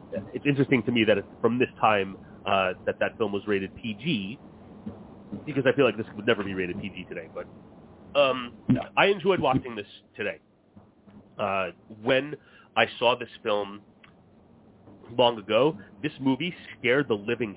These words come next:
Speaker 1: shit out of me, uh,
Speaker 2: Mm-hmm.
Speaker 1: mostly, uh, because of Donald Sutherland's performance, uh, me,
Speaker 2: Yeah.
Speaker 1: uh, being a young enough, uh, watcher of film to be completely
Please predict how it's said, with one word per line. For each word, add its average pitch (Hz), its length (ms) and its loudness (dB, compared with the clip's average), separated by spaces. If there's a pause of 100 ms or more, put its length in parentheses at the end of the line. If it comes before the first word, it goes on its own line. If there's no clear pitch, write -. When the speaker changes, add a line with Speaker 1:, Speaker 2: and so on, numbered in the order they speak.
(220)
Speaker 1:
shit 131 140 2
out 95 120 2
of 90 140 -12
me, 82 180 -14 (520)
uh, 104 40 2
Speaker 2:
Mm-hmm. 95 540 4
Speaker 1:
mostly, 123 560 4 (320)
uh, 104 140 4 (100)
because 117 340 -2
of 107 100 -6 (120)
Donald 117 400 2
Sutherland's 107 540 -2 (120)
performance, 165 540 2 (540)
uh, 101 400 2
me, 107 520 -6
Speaker 2:
Yeah. 98 160 -2 (160)
Speaker 1:
uh, 101 220 4 (200)
being 113 360 0
a 113 100 2
young 131 260 2
enough, 127 260 2 (680)
uh, 107 220 2 (140)
watcher 117 480 2
of 104 180 0 (180)
film 127 340 2 (100)
to 107 200 2 (100)
be 104 340 -2
completely 131 540 -4